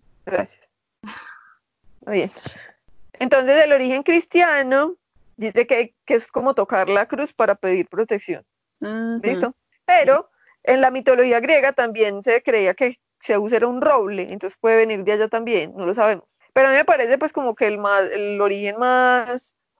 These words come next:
Speaker 1: preciso puede ser el de los, de los celtas, pues, porque
Speaker 2: Sí,
Speaker 1: es como
Speaker 2: suena.
Speaker 1: Sí, suena como más original.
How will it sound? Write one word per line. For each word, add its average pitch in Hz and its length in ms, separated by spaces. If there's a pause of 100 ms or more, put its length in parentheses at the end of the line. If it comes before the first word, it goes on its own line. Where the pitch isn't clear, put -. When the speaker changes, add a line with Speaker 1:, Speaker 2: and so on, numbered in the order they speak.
Speaker 1:
preciso 269 420
puede 214 280
ser 240 180
el 240 160
de 208 120
los, 220 200 (180)
de 226 200
los 269 160
celtas, 240 680 (120)
pues, 220 160
porque 190 560
Speaker 2:
Sí, 196 80
Speaker 1:
es 196 60
como 196 500
Speaker 2:
suena. 202 260 (500)
Speaker 1:
Sí, 226 360
suena 220 200
como 240 140
más 202 140
original. 214 360